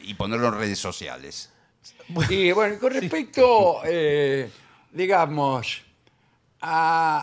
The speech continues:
Speaker 2: a las fotos de la persona que anda con uno.
Speaker 3: Sí.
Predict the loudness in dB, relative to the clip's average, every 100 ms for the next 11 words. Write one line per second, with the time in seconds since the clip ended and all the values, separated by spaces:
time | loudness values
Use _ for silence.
0 | -2 -2 -2 -2 -2 -2 -2 0 2 2
1 | 0 -6 -14 -18 -10 -4 -2 -2 -4 -4
2 | -8 -6 -6 -4 -4 -4 -6 -10 -10 -12
3 | -14 -18 _ _ _ _ -10 -8 -6 -8